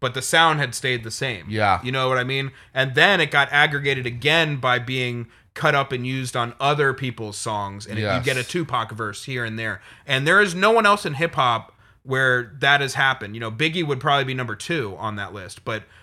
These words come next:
Speaker 1: but so much of Tupac's stuff, I think, I don't, I, it blurred, it blurs the lines for me, and it's, I think it'd be difficult for you to hear a song and know whether that came out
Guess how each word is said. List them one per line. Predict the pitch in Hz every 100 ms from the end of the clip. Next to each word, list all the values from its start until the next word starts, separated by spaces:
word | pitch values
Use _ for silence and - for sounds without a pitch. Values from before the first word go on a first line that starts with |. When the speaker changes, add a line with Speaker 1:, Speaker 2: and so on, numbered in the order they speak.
| _
Speaker 1:
but | 123 117
so | - - 190
much | 226 202
of | 151
Tupac's | 190 175 165 147 -
stuff, | - 156 156
I | 139
think, | - 139 131 - - _
I | 151
don't, | 214 185 -
I, | 151
it | 156 135
blurred, | 170 190 196 165
it | 156 127
blurs | 165 196 185
the | 180
lines | 135 147 165
for | 185
me, | 190
and | 180
it's, | 139 -
I | 143
think | 240 214
it'd | 170
be | 165
difficult | 139 156 185 175 170
for | -
you | 160
to | 151
hear | 151 156
a |
song | - 143 160
and | 139
know | 135 139
whether | 135 139 135
that | 120 135 135
came | 147 135
out | 131 123